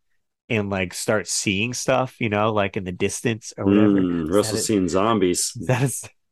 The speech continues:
Speaker 1: that a zombie dog? Is
Speaker 2: Is that
Speaker 1: that
Speaker 2: a
Speaker 1: a
Speaker 2: zombie dog coming after me? I don't know.
Speaker 1: <laughs> So psychologically, it was messing with my head. Between playing that and Silent Hill, I'm like,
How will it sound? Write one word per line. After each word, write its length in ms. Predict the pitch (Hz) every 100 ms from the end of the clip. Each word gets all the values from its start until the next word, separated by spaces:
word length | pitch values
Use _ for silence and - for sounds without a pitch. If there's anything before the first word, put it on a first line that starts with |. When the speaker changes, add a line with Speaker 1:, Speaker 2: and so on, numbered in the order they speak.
| _ -
Speaker 1:
that 140 | 123
a 40 | 120
zombie 340 | 123 123 120
dog? 460 | 117 117 120 123 123
Is 60 |
Speaker 2:
Is 40 | 107
that 100 | 127
Speaker 1:
that 60 | 107
Speaker 2:
a 40 |
Speaker 1:
a 20 |
Speaker 2:
zombie 300 | 98 117 110
dog 240 | 110 113 107
coming 180 | 120 123
after 200 | 123 131
me? 240 | 131 123 _
I 60 | 101
don't 100 | 104
know. 200 | 117 113 -
Speaker 1:
<laughs> 400 | 240 - 254 -
So 260 | 185 143 - - -
psychologically, 880 | - 175 180 170 175 170 156 156 139
it 40 |
was 140 | 123
messing 300 | 131 131 139
with 100 | 120
my 120 | 113 113
head. 200 | 117 - -
Between 300 | 135 143 160
playing 300 | 139 160 151
that 260 | 147 156 156
and 120 | 143 117
Silent 420 | 147 135 131 120
Hill, 260 | 127 123 117
I'm 60 | 113
like, 300 | 113 117